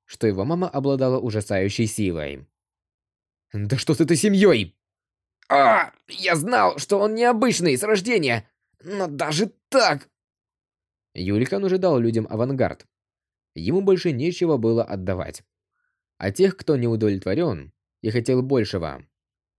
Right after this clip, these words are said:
он не хотел с ними общаться. Когда соперники вернулись домой,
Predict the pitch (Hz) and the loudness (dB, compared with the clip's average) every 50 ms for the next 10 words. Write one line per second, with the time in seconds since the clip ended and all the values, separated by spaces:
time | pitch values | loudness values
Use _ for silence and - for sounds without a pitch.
0 | _ _ _ - 196 196 180 131 113 107 104 - 101 - 98 90 85 - - 92 | _ _ _ -6 -4 -2 -2 0 -2 -2 -2 -2 -4 -2 -2 -6 -6 -6 -8 -8
1 | 87 85 78 - - 82 80 - - 85 78 71 67 64 - _ _ _ _ _ | -8 -8 -8 -6 -6 -6 -6 -6 -6 -6 -6 -6 -10 -14 -20 _ _ _ _ _
2 | _ _ _ _ _ _ _ _ _ _ _ _ _ _ _ _ - - 110 117 | _ _ _ _ _ _ _ _ _ _ _ _ _ _ _ _ -4 -2 0 2
3 | 117 113 107 - 113 117 120 110 101 101 101 95 - 101 101 92 101 95 92 95 | 2 0 0 0 -2 0 0 0 0 -2 -6 -6 -4 -4 -4 -2 -2 -4 -2 -2
4 | 95 95 113 139 156 151 110 82 71 73 - | -2 -2 -2 -2 -2 -2 -2 -4 -6 -10 -16